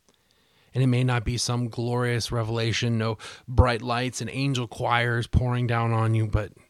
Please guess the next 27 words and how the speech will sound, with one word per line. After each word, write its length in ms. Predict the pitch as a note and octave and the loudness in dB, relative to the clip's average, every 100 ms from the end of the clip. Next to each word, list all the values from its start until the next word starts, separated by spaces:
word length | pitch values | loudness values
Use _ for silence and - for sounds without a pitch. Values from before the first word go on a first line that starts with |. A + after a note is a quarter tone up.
| _ _ _ _ _ _ _ - | _ _ _ _ _ _ _ -8
you 60 | |
begin 220 | A#2+ A#2+ C3 | -4 -2 0
to 80 | |
notice 300 | A#2+ A#2+ A#2 | 0 -2 -2
subtle 300 | - B2+ B2+ | -2 -2 -2
changes 380 | A#2+ A2+ G#2+ G2+ | -2 0 0 0
in 80 | G2+ | 0
your 120 | G2+ | 0
life 580 | G2+ G#2 G#2 - - - - | 0 -2 -4 -8 -18 -20 -12
as 160 | A2 G2+ | -8 -6
you 80 | A2 | -4
devote 360 | G#2+ G2+ A2+ | -4 -4 -4
yourself 380 | A2 G#2+ A2 G#2 | -4 -6 -6 -8
to 80 | - | -10
God. 400 | G2+ G2 F#2 - - - _ _ _ _ _ _ _ _ _ _ _ _ _ _ - - _ _ - | -8 -8 -10 -16 -20 -20 _ _ _ _ _ _ _ _ _ _ _ _ _ _ -20 -20 _ _ -6
Even 460 | D3 D#3 D3+ D#3 | -4 0 2 2
when 180 | C3 A#2+ | 2 0
it 80 | G#2 | -2
doesn't 300 | A#2 A2+ G#2 | -2 -2 -4
feel 200 | - G2+ | -4 -6
like 300 | F#2+ - - | -8 -12 -18
it, 100 | - _ - - - _ _ - | -20 _ -20 -20 -20 _ _ -12
God 320 | A#2 G#2+ A#2+ | -6 -2 -2
is 140 | A2+ G#2 | -4 -6
always 420 | - G#2 A2 A#2+ A2+ | -4 -4 -2 -4 -4
at 140 | F#2 | -4
work 360 | A2 G2+ F#2 | -2 -2 -6